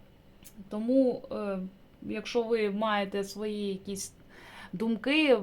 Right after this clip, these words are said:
ви ж також, е, там дивляться мене, я знаю, люди дивляться, які також займаються таро, тобто,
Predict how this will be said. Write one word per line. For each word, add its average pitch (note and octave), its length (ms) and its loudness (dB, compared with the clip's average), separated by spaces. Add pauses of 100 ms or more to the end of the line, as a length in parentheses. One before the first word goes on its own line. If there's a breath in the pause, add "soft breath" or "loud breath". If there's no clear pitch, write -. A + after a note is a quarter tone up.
(120)
ви G3+ 300 -4
ж - 100 -4
також, B3 380 4
е, G#3 180 2
там G3+ 240 0
дивляться G#3 560 0
мене, G3+ 240 -2
я G3+ 100 2
знаю, G#3 300 -2
люди G3+ 160 -6
дивляться, G3 440 -2
які G3 180 -4
також A3 340 0
займаються G3+ 600 -2
таро, G3 380 -2
тобто, F#3 420 -2